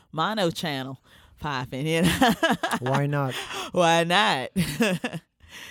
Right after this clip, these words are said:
Speaker 1: Exactly. So again, all, all of these links are gonna be in the summaries.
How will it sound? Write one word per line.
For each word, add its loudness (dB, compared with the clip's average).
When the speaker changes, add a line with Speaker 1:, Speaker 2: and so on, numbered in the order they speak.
Speaker 1:
Exactly. -4
So -2
again, -4
all, 0
all 2
of -4
these -6
links -4
are 0
gonna -8
be -8
in -10
the -10
summaries. -6